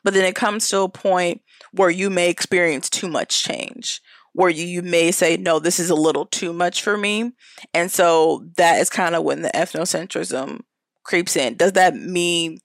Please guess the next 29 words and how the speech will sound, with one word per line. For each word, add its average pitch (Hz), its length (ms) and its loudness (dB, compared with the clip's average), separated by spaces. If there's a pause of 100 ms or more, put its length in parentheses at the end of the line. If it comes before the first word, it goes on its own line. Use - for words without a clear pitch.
(420)
you're 160 480 0
right? 170 640 2
No. 151 500 0
Does 202 120 -2
that 170 120 6
mean 170 220 -2
you're 160 160 0
wrong? 156 400 2
Not 202 180 2
necessarily, 190 1000 2 (320)
but 180 360 6
who 226 300 2
are 196 180 6
we 180 580 -2
to 185 160 2
say, 160 440 2 (320)
"I'm 165 320 0
fearful 220 580 0
of 175 120 0
this 160 180 2
because 185 340 -4
I 156 300 2
don't 160 500 -2
know 170 280 -2
what 160 180 2
it 170 160 0
is, 175 480 2
I 160 200 2
don't 160 460 0